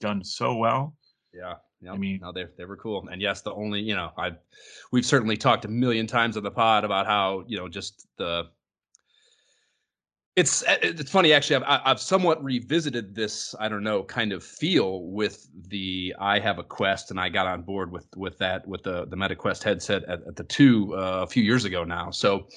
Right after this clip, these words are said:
Speaker 2: the, the weird and interesting thing about the Quest landscape, and it's changed a little bit now that it's become a little more mainstream and more people are getting them and stuff. So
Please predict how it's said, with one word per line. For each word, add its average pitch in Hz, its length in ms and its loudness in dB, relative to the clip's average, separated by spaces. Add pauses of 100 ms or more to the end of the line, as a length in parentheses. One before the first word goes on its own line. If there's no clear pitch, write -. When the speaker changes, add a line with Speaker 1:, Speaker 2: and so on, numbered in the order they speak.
(340)
Speaker 2:
the, 139 80 4 (200)
the 139 140 6
weird 208 360 6
and 156 140 6
interesting 147 440 2
thing 143 340 4
about 107 500 4 (420)
the 107 60 -8
Quest 170 360 4
landscape, 120 400 0
and 170 80 -4
it's 190 100 -6
changed 294 220 6
a - 20 6
little 175 140 6
bit 156 160 8
now 135 200 6
that 127 120 0
it's 110 100 -10
become - 220 -8
a 135 40 -2
little 123 120 -2
more 113 180 -2
mainstream 107 680 -2
and 92 100 -6
more 98 160 -4
people 98 240 -4
are 95 60 -4
getting 92 240 -8
them 90 120 -4
and 87 80 -6
stuff. 85 240 -4
So 85 300 -4